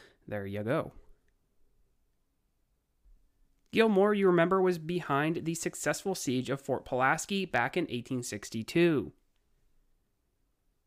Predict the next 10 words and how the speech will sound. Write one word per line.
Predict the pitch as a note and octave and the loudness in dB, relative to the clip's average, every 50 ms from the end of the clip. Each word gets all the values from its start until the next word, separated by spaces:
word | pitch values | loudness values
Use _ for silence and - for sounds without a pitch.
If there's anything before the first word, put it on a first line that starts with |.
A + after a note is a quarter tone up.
| _ _ _ _ _ _ _ _ | _ _ _ _ _ _ _ _
In | - F3 | 2 4
eighteen | F3 E3 D#3+ - E3+ D3+ | 4 4 4 2 0 0
sixty-three, | - - D#3 - - D3 C#3+ C#3 - E3 F3+ F#3+ | 0 -2 -4 -4 -2 -2 -2 0 0 0 0 2
he | F3+ F#3 | 2 0
would | E3 D#3 | 2 0
be | E3 | -2
commanding | D#3 - D3+ C3+ C3 C3+ C#3+ D3+ D3+ | 0 0 0 2 2 2 2 2 0
the | C#3+ B2+ | -2 -4
Tenth | - - - G#3 G#3+ - - | -6 -4 -2 -2 -2 -2 -6
Corps, | - - C3 D3 F#3+ A3+ | -6 -2 -2 0 -2 -2